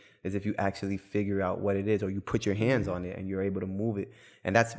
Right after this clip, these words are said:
Speaker 1: figuratively speaking when it comes to the mind, but it's really about accepting the things that you, you know, the things that you are
Speaker 2: Mm-hmm.
Speaker 1: now,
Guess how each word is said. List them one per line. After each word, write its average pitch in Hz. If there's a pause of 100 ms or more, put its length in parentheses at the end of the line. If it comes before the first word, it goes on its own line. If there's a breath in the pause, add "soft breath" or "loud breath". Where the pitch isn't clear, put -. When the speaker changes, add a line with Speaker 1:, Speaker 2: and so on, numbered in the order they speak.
(240)
Speaker 1:
figuratively 101
speaking 92
when 90
it 87
comes 92
to 87
the 87
mind, 110 (400 loud breath)
but 101
it's 101
really 113
about 101
accepting 101
the 98
things 98
that 95
you, 98
you 95
know, 90
the 101
things 113
that 113
you 104
are 107 (320)
Speaker 2:
Mm-hmm. 101
Speaker 1:
now, 98